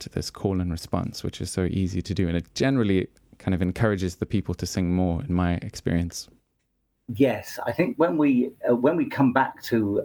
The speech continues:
Speaker 2: uh, a seri-, uh, a, a season when we could think about the Gloria more, we might want to look at some performances of the Gloria, because I think it becomes a very, a very much a performative piece. Here, because you've got the cantor and the congregation,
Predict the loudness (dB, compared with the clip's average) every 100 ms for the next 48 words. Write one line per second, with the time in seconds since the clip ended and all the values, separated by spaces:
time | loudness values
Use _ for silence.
0 | 0 2 4 2 0 2 2 2 -4 -2
1 | 0 0 2 2 2 0 -2 2 2 2
2 | 2 2 2 -2 -4 -6 0 0 0 0
3 | -2 -4 -2 2 4 4 4 4 2 2
4 | -16 0 4 4 2 -2 0 0 0 -2
5 | -2 0 2 0 -4 _ -2 2 2 2
6 | 0 -4 -6 -2 -2 0 0 4 4 4
7 | 2 0 -4 -4 -2 0 0 -2 -6 -4
8 | 2 2 2 -2 -10 0 2 2 -4 -10
9 | -20 -20 _ 0 2 4 2 2 0 0
10 | -6 -6 0 0 0 -4 2 2 2 -8
11 | -20 -20 _ 2 4 2 0 -4 2 2
12 | 2 0 0 0 -4 0 2 2 4 2
13 | 4 2 2 2 0 0 0 2 2 -2
14 | -6